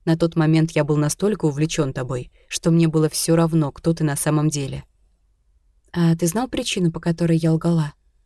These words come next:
Кирилл щурится. «Узнал немного позже.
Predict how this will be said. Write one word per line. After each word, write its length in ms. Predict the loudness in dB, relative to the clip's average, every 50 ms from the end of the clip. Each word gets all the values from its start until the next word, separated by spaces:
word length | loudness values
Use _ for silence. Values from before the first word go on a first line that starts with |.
| _ _ _ _ _ _ _ _ _ _ _ -20 _ -20 _ _
Кирилл 320 | -4 -2 0 0 0 0 -2
щурится. 720 | -6 -6 -4 -2 -2 -2 -2 -4 -4 -6 -6 -6 -10 -12 _ _ _ _ _ _ _ _ _ _ _ _ _ _ _ _ _ _ _ _ _ -2
«Узнал 300 | 0 2 2 2 2 2
немного 360 | 2 2 2 2 2 0 -2
позже. 480 | -2 0 0 0 0 -2 -6 -10 -10